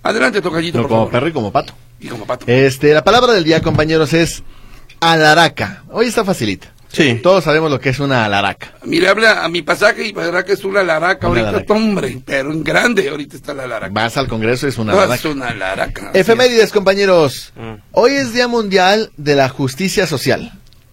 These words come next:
Speaker 3: Mm, saludos a la Liga de la Justicia.
Speaker 2: Ok.
Speaker 1: Ujú.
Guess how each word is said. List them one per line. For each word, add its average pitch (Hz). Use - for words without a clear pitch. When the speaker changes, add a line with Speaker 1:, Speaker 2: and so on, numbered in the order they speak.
Speaker 3:
Mm, 117
saludos 123
a 123
la 110
Liga 120
de 113
la 104
Justicia. 104
Speaker 2:
Ok. 107
Speaker 1:
Ujú. 120